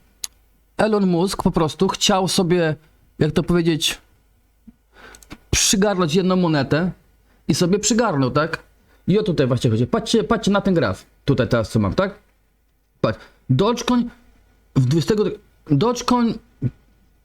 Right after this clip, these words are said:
dwa lata temu kosztowała, kurde, zero zero zero przecinek jeden.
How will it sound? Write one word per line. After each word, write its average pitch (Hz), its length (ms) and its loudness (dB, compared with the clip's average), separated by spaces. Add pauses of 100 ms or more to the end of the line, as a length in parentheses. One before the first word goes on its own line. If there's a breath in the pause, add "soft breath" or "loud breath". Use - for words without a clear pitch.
(160)
dwa 139 240 2
lata 233 160 0
temu 180 440 0 (520)
kosztowała, 208 540 0
kurde, 208 540 0
zero 196 340 2
zero 196 240 2
zero 196 160 0
przecinek - 340 -2 (100)
jeden. 123 340 0